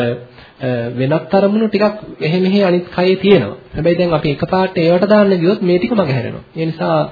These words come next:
මෙතෙන්දී අර අපිට යටිපතුල් වලට දැනෙන එකේ හොඳට හිත පැවැත්වීමේ වාසි තියෙනවා.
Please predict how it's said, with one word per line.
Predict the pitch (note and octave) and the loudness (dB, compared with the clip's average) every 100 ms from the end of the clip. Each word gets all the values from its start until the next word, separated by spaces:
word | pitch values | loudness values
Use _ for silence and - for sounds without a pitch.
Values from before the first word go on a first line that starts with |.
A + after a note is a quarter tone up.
| - - - | -10 -20 -8
මෙතෙන්දී | D3+ D3+ D#3+ D#3+ E3 D#3 C3 - - - | -4 0 0 2 2 2 0 -4 -16 -10
අර | B2+ B2+ B2 B2 | -4 0 0 -2
අපිට | B2+ D3+ D3+ C3+ B2 B2+ - | -4 -2 2 2 0 -4 -6
යටිපතුල් | B2+ D3+ F3+ F3 F#3 | -4 0 0 2 4
වලට | F#3 F#3 F3+ | 6 6 4
දැනෙන | F3 F3 F3 | 2 0 2
එකේ | E3 D#3+ C#3 B2+ C3+ | 0 0 -2 -2 -6
හොඳට | - C#3+ E3+ | -6 -2 0
හිත | E3+ E3 | 0 -2
පැවැත්වීමේ | F3 D3 D3 - E3+ F3 G3+ G#3 | -2 0 -2 -2 -4 0 2 2
වාසි | E3 D#3+ F3+ | 4 2 2
තියෙනවා. | C#3+ G#2+ - | -2 -6 -10